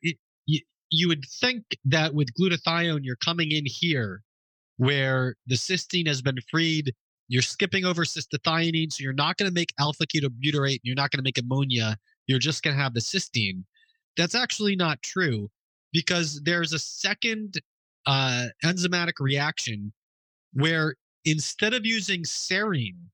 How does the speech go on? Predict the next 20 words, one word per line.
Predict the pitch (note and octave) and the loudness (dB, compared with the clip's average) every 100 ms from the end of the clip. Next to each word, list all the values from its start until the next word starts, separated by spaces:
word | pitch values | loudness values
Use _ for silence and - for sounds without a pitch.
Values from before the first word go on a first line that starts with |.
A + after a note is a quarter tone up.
| _ _ _ _ - | _ _ _ _ -2
to | |
break | D3+ D#3 C#3 | 2 0 2
down | D#3 C#3 | 0 2
homocysteine, | C#3 C3+ B2 B2 A#2 - A2+ G#2+ G#2 - | 2 2 0 -2 -4 0 0 0 -4 -2
you'll | D3 D#3+ | 0 2
use | D#3+ E3 D#3 - - | 2 0 0 -4 -10
cysteine | - - D#4 - - A#2 F2 - - _ _ | -8 -4 -2 -2 -2 -4 -4 -12 -20 _ _
to | - | 0
break | D3+ F3 D#3+ | 2 2 2
down | C#3+ B2+ | 2 2
homocysteine, | C3 A#2 A2+ - G2+ G2 F#2+ - - _ | 2 0 -4 -6 -6 -6 -8 -14 -20 _
which | D#3+ C#3 | 0 2
generates | A#2 F#3 G#3 G#3 - | 0 0 0 -2 -2
cystathionine | F3+ - E3 D#3+ D3+ D3+ C#3+ C#3 C3+ - _ _ C#3 | -4 -2 -2 0 2 2 0 0 -2 -10 _ _ -2
and | C3+ | 0
hydrogen | F#3+ F#3+ G3 D#3+ | 0 0 0 0
sulfide | C#3+ - G#3 G3+ D3+ B2+ A#2+ A2+ G#2+ - | -4 -2 -2 -2 0 2 2 0 -8 -2
instead | C3+ C3 - D#3+ D3+ | -2 -2 0 2 2
of | A#2+ | 2
water. | A2+ B2+ G#2+ E2+ | 2 2 2 -4